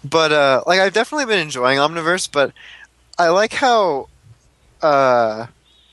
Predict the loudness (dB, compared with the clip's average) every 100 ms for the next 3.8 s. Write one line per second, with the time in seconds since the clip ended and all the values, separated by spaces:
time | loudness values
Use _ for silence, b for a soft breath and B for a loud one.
0 | _ -4 -2 -2 -2 -2 -2 -2 0 0
1 | 0 2 0 0 -2 0 0 -2 -2 -2
2 | 0 0 0 -2 -4 -4 -4 -4 -2 -2
3 | 0 0 2 2 0 -2 -4 -10